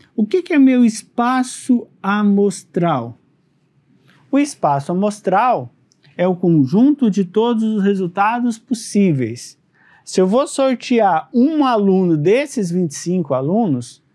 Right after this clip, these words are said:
o meu espaço amostral, ele possui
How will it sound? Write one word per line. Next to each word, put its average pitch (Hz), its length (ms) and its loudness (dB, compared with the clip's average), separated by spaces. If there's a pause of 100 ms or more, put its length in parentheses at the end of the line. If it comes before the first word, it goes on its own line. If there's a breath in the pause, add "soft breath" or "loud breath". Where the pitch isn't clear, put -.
(300 soft breath)
o 165 120 0
meu 196 280 4
espaço 240 800 -4
amostral, 165 1000 -2 (840 soft breath)
ele 196 260 2
possui 196 640 -2